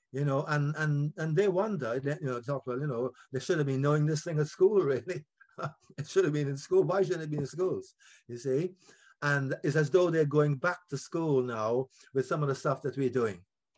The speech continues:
So yes, it's a part of British history. It's an essential part of history. That's what we've always told them. And they need to give it respect as respecting anybody's history, you know, their own. Scottish history,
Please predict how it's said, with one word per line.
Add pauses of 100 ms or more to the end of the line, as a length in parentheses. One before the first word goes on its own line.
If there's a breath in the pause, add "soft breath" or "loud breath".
(200)
So
yes, (280 soft breath)
it's
a (100)
part
of (100)
British
history. (580)
It's
an
essential
part
of
history.
That's
what
we've
always
told
them. (400 loud breath)
And
they
need
to
give
it (480)
respect
as
respecting
anybody's
history,
you
know,
their
own. (300)
Scottish
history,